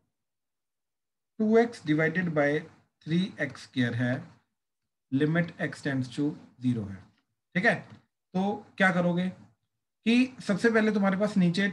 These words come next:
टू एक्स ही होना चाहिए, right, और ऊपर से square हो रहा है। तो देखो इसको मैं ऐसे करूंगा कि सबसे पहले sphere कॉमन ले ले। ये वाला जो थ्री है, इसको तो limit के बाहर ले आओ, तो ये आ जाएगा one by three,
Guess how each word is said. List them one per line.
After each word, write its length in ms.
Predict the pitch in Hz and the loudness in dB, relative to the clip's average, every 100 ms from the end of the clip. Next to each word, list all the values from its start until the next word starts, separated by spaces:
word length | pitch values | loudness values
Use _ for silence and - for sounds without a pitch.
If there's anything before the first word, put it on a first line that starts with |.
| - | -2
टू 160 | 175 | 0
एक्स 180 | 180 175 | 0 0
ही 60 | 180 | 2
होना 220 | 175 170 | 2 2
चाहिए, 260 | 165 160 160 165 - _ _ - | -2 -6 -8 -10 -20 _ _ 2
right, 300 | 196 220 - | 2 2 0
और 80 | 185 | 0
ऊपर 200 | 175 180 | 2 0
से 100 | 196 | -2
square 300 | - 185 185 | 0 0 2
हो 100 | 180 | 2
रहा 120 | 175 | 2
है। 280 | 170 - - | 0 -6 -8
तो 60 | 254 | 2
देखो 240 | 254 190 - | 2 2 -2
इसको 260 | 170 - 233 240 - 185 | -6 2 2 2 -4 0
मैं 160 | 185 202 - | 2 2 0
ऐसे 220 | 165 185 | -2 0
करूंगा 360 | 170 156 151 175 - _ _ | 0 0 0 -2 -6 _ _
कि 60 | 185 | 0
सबसे 240 | 180 196 | 0 0
पहले 180 | 190 190 | -2 -2
sphere 260 | - 175 156 | -2 -2 0
कॉमन 200 | 135 127 | 2 2
ले 80 | |
ले। 120 | 113 123 | 2 2
ये 160 | 160 | 4
वाला 160 | 208 233 | 4 4
जो 140 | 247 | 4
थ्री 180 | 240 208 | 2 2
है, 60 | 226 | 2
इसको 240 | 214 214 | 2 0
तो 100 | 208 | 2
limit 280 | 185 170 160 | 2 2 0
के 80 | 160 | -2
बाहर 240 | 131 117 | -2 -4
ले 100 | 101 | -6
आओ, 120 | 98 | -12
तो 160 | - 147 | -6 -2
ये 100 | 160 | 2
आ 100 | 156 | 2
जाएगा 240 | 147 147 | 0 -2
one 280 | 151 127 123 | 0 2 2
by 100 | 139 147 | 2 0
three, 220 | 160 190 | -2 -2